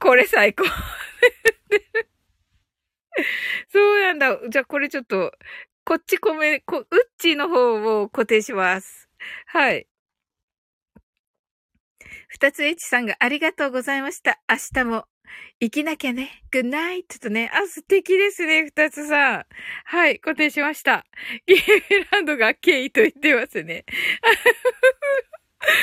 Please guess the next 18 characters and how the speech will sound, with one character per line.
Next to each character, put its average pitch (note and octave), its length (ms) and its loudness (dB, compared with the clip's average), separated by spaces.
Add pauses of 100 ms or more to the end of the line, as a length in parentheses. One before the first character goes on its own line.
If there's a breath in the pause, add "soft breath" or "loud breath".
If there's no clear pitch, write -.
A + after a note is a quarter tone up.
(180)
お G#4+ 220 4
ー G4 40 2
ち F#4+ 140 2
ゃ E4 100 6
ん D4 60 -10
が、 C4 200 0 (320 loud breath)
「略 D#4+ 440 2
し - 100 -14
て A3+ 220 -2
セ - 240 -4
カ A3 160 -2
サ G#3 260 -2
を」。 - 160 -10 (100)
<laughs> - 0 - (4000 loud breath)
う G#4+ 60 -2
ん、 G#4 300 -2 (420 loud breath)
は F4 340 -2
い。 D#4+ 120 -14